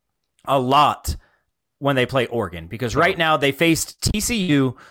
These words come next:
who has a really good offense and no defense, and they won forty-five forty-two. And they faced Nebraska, who has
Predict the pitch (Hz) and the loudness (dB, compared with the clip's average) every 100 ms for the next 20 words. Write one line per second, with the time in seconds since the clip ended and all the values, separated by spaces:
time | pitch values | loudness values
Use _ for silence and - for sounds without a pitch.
0 | - _ 160 156 139 120 113 127 131 180 | -20 _ 2 2 2 0 -4 -2 2 2
1 | 170 165 143 143 139 - 123 120 143 127 | 2 4 2 2 -4 -4 -4 0 0 0
2 | 113 107 104 - 123 120 117 117 147 131 | -4 -6 -10 -10 -6 -4 -4 -2 -4 0
3 | 135 127 139 135 123 95 92 - _ _ | -2 -2 -2 -4 -4 -6 -8 -14 _ _
4 | 123 123 156 139 143 135 156 160 131 107 | -8 -2 -2 -2 -2 0 0 0 0 -2
5 | 101 - _ _ - 151 127 135 120 113 | -2 -10 _ _ -2 0 0 0 -2 -4
6 | - | -10